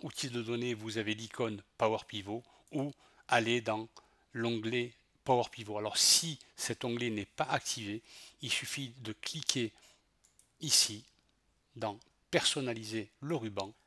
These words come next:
aller dans Complément. Ici, tout en bas, vous avez Gérer complément com. Cliquez sur Atteindre. Et là, assurez-vous que Microsoft Power Pivot soit bien coché.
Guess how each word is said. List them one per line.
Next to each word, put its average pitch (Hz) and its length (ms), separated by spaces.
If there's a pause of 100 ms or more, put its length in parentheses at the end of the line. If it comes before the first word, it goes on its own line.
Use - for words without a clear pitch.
(100)
aller 139 300
dans 104 300 (240)
Complément. 110 560 (140)
Ici, 143 480
tout - 220
en 117 80
bas, 117 340
vous - 220
avez 113 420
Gérer 113 640 (720)
complément 120 480
com. 104 320 (420)
Cliquez 135 320
sur - 280
Atteindre. 104 520 (340)
Et 120 140
là, 101 260 (300)
assurez-vous 120 640
que - 220
Microsoft 123 640 (140)
Power 120 340
Pivot 107 360 (280)
soit - 220
bien 135 140
coché. 104 420